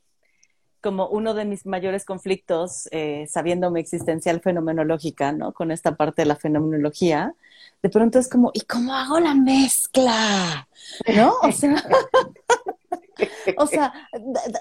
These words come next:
¿dónde de-, dónde está la fenomenología y dónde la, me puedo alejar un poquito de ella para entrarle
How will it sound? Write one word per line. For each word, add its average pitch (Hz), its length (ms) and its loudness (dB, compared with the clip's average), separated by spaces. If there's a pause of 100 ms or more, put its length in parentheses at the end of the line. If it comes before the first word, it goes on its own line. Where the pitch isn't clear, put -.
¿dónde 330 400 4
de-, 302 220 2
dónde 311 280 -2
está 330 180 -4
la 320 120 -2
fenomenología 262 960 0
y 277 60 0
dónde 277 320 0
la, 269 240 -4
me 240 180 0
puedo 254 220 2
alejar 254 400 -2
un 254 80 -2
poquito 247 400 -4
de 240 200 -2
ella 240 220 -2
para 220 180 -4
entrarle 240 600 -2